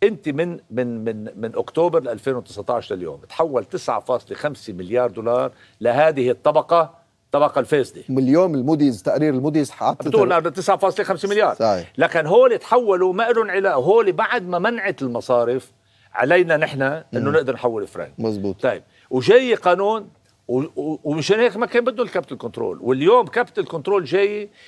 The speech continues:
Speaker 1: حتى يمنعك ما ترجع لورا وتلاقيك ترفع دعاوي على المصارف، يمنعك
Speaker 2: مم.
Speaker 1: ترجع لورا. انت اليوم ما مرقنا نحن قانون ال-، ال-، الدولار الطلابي،
Speaker 2: نعم.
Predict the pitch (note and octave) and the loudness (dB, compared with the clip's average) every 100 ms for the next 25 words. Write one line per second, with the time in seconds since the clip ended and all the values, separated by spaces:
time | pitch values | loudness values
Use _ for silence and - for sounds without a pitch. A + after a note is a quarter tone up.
0 | _ - D#3+ - A3 - D#3+ G#3+ C4 A#3+ | _ -4 -2 -2 -4 0 0 0 -2 -2
1 | G3+ D#3 D3+ C3 B2+ - A3 D#3 C#3+ G#2+ | -2 0 -2 -2 -2 0 -2 0 -2 -2
2 | F2 _ _ - A#2 D3 G3+ A#3 A#3 - | -4 _ _ -6 -2 4 4 2 -2 -8
3 | _ _ B2 D3 G3 G#3 F3+ G3+ E3+ D#3+ | _ _ -6 -2 0 0 0 -2 0 0
4 | C#3+ C#3 D#3+ D3+ C3 C3+ B2+ A2+ G2 E2+ | 2 2 2 2 0 2 0 -4 -6 -8
5 | D2 - G3 A#3 A3 D#3+ - G3 E3 D3 | -8 -2 -2 0 0 0 0 -2 0 0
6 | D3 F3 E3+ F3+ D3 C#3+ D#3 B2 A#2+ A#2+ | 0 0 0 -2 -4 0 0 0 0 0
7 | D3+ C#3 C3 - B2 - A2+ B2 F#2+ - | -2 -2 -6 -6 -6 -4 -2 -2 -4 -10
8 | - - - G#2+ A2 A2 A2 A2 G#2+ G#2+ | -20 -20 -10 -4 0 0 -2 -6 -6 -4
9 | A#2 B2 B2 A2 A2+ A#2 A#2+ E3 B2 G#2+ | 0 2 0 -2 0 0 0 -4 -2 -2
10 | E2 | -2